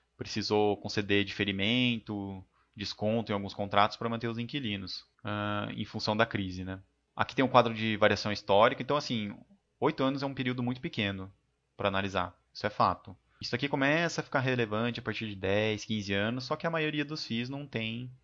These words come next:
não tem esse histórico todo, né? Então, assim, aqui já deu pra pegar bastante o que que é esse fundo, o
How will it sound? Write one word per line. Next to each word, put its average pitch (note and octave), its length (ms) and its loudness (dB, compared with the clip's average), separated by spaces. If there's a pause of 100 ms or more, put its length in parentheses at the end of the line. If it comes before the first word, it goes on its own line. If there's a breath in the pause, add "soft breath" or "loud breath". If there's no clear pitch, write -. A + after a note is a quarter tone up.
não A#2 80 -10
tem A2 140 -2
esse - 120 -8
histórico A2 400 0
todo, F#2 340 -4
né? F#2 200 -6 (260)
Então, - 100 -6
assim, A#2+ 380 -2 (220)
aqui - 200 -4
já D#3 120 0
deu D#3 100 -2
pra C#3 260 0 (300)
pegar A#2 240 6
bastante A2 540 0
o - 20 -6
que A#2+ 140 -12
que - 100 -4
é A2 60 2
esse G2+ 180 -8
fundo, G#2 400 -6
o G2 80 -12